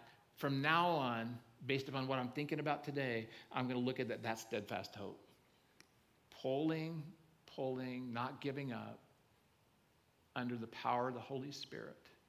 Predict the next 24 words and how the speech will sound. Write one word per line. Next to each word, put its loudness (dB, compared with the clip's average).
to -10
persevere -4
in -4
the -6
face -2
of -10
difficulty, -6
in -10
the -10
face -10
of -12
the -14
things -10
that -4
are -4
going -4
on -4
around -6
me -10
that -6
are -2
difficult -8
and -10
hard. -8